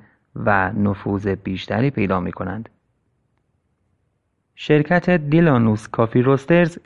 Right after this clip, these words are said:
که محل اصلی آن در سیاتل است، در پنجاه ایالت آمریکا دانه‌های قهوه توزیع می‌کند. شعار اصلی دیلانوس این است: «به مردم کمک کنید،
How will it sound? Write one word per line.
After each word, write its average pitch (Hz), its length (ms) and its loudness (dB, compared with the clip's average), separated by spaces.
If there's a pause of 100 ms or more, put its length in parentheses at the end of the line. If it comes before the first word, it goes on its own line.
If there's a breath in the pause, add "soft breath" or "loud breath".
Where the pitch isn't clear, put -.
که - 140 -2
محل 110 440 0
اصلی 113 520 0
آن 113 240 2
در 117 180 2
سیاتل 139 580 0
است، 101 320 -2 (400 soft breath)
در 117 200 0
پنجاه 113 580 0
ایالت 120 500 0
آمریکا 98 640 -2 (340 soft breath)
دانه‌های 123 520 2
قهوه 139 400 -2
توزیع 110 360 -6
می‌کند. 95 460 -6 (600)
شعار 113 400 2
اصلی 113 520 2
دیلانوس 135 560 2
این 165 180 0
است: 95 300 -4 (640)
«به 123 140 2
مردم 107 460 2
کمک 127 380 0
کنید، 139 420 2